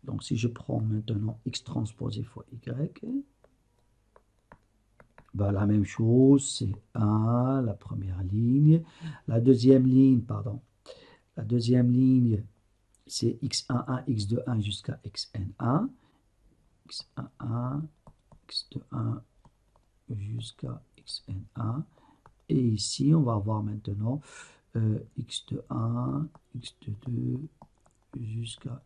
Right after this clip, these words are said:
X N deux. Je multiplie par Y. Y, c'est quoi ? C'est Y un jusqu'à Y N. On est d'accord ?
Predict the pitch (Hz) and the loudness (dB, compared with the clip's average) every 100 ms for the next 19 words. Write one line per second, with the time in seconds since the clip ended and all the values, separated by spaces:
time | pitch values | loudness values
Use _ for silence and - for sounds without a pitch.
0 | _ _ _ - 147 - - 110 98 95 | _ _ _ -16 -14 -12 -10 -6 -6 -6
1 | 113 131 - 226 233 - 208 202 190 190 | -4 -4 0 2 2 0 -2 0 0 0
2 | 180 156 156 143 120 113 - 110 123 147 | 2 4 2 2 -2 -4 -8 -10 -4 -4
3 | 165 - 117 117 104 - 113 113 - - | -4 -6 -6 -6 -6 -8 -8 -8 -8 -16
4 | _ _ - _ _ - 113 131 - 151 | _ _ -20 _ _ -8 -6 -8 -8 -10
5 | 151 _ - 110 - _ _ _ _ - | -10 _ -14 -14 -16 _ _ _ _ -14
6 | 120 113 101 202 277 | -8 -6 -4 -4 -4